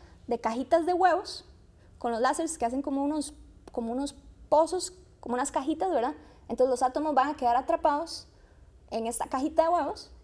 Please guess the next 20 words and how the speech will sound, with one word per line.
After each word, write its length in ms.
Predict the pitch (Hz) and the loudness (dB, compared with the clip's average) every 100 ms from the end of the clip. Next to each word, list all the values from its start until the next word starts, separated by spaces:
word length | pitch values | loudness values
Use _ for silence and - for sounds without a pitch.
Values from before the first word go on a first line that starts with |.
| - | -8
y 100 | 240 | -6
lo 120 | 240 | -4
que 80 | 240 | -4
nos 80 | 226 | -2
va 40 | |
a 40 | 233 | 0
permitir 320 | 269 262 285 | 0 0 -2
entonces 340 | 277 269 269 | -2 -4 -4
es 100 | 269 | -4
nosotros 520 | 269 269 277 302 311 | -4 -4 -4 -4 -6
construir 680 | - 233 240 - 240 254 277 | -6 -6 -6 -4 -4 -4 -6
cualquier 480 | - 247 226 302 302 | -2 -2 0 -4 -4
cristal 480 | 330 311 294 339 370 - - | -6 -4 -4 -4 -6 -10 -16
que 100 | - 220 | -12 -8
queramos 540 | 214 226 285 381 - _ - - - - _ | -4 -4 -6 -10 -18 _ -20 -20 -20 -20 _
y 180 | - - | -6 -4
entonces 560 | 269 220 220 277 277 392 - - | -4 -6 -4 -4 -6 -10 -16 -8
aplicar 400 | 220 220 - 220 | -6 -6 -2 -2
este 180 | 240 277 | -2 -6
sistema 400 | 277 - 330 | -8 -2 -2